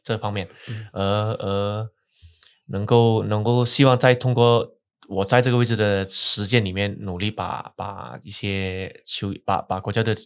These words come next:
Speaker 1: 成绩带上去吧，
Speaker 2: 嗯。
Speaker 1: 主要是这样子。那么
Speaker 2: 这段时间你有观察到马来西亚的球迷们
Speaker 1: 是。
Speaker 2: 对，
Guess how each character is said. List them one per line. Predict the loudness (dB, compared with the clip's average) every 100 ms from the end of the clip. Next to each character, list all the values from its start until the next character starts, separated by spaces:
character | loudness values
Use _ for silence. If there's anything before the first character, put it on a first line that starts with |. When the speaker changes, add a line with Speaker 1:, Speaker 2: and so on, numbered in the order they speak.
| -10
Speaker 1:
成 | -8
绩 | -10
带 | -4 -4
上 | -4 -8
去 | -10
吧， | -14 -12
Speaker 2:
嗯。 | -6
Speaker 1:
主 | -2
要 | -2
是 | -4
这 | -6
样 | -10
子。 | -12 -16 -10
那 | 0
么 |
Speaker 2:
这 | 6
段 | 6
时 | 6 6
间 | 6 6
你 | 8
有 | 6
观 | 6 4
察 | 4 2
到 | 4 6 6 2 _ _ _ -4
马 | 0 2
来 | 2
西 | 2 4
亚 | 6 6
的 | 4 0
球 | 0 0 0 2
迷 | 0 0
们 | -4 -4
Speaker 1:
是。 | 0 0 0 -6 _
Speaker 2:
对， | 4 4 4 2 -2 -6